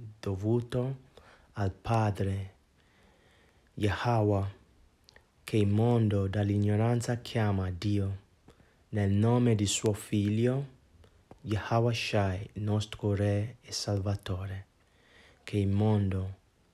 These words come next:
dall'ignoranza chiama Gesù. Miei doppi onori agli anziani e apostoli della Great Millstone per avermi insegnato questa verità e pace alla casa di Israele.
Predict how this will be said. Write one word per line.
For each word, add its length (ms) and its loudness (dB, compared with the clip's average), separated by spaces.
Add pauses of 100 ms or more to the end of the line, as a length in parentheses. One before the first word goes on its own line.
dall'ignoranza 880 0
chiama 420 0
Gesù. 400 -4 (1400)
Miei 280 4
doppi 380 2
onori 680 2 (580)
agli 300 0
anziani 960 0 (180)
e 140 -4
apostoli 640 0
della 240 -2
Great 400 -2
Millstone 580 0 (640)
per 140 -4
avermi 420 2
insegnato 640 0
questa 320 -6
verità 600 -2 (920)
e 200 -6
pace 600 -2
alla 260 -6
casa 420 0
di 100 -2
Israele. 760 -2